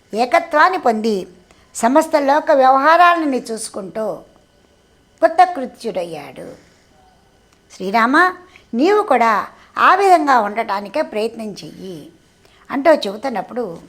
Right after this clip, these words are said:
ఈయన మరొక ప్రశ్న వేస్తున్నారండి. నాయనా రామ, ఎంత గొప్ప మహా మహా పండితులు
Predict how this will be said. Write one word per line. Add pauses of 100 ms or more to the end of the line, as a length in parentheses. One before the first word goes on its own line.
(1040)
ఈయన (760)
మరొక
ప్రశ్న
వేస్తున్నారండి. (2000)
నాయనా
రామ, (2000)
ఎంత
గొప్ప
మహా
మహా
పండితులు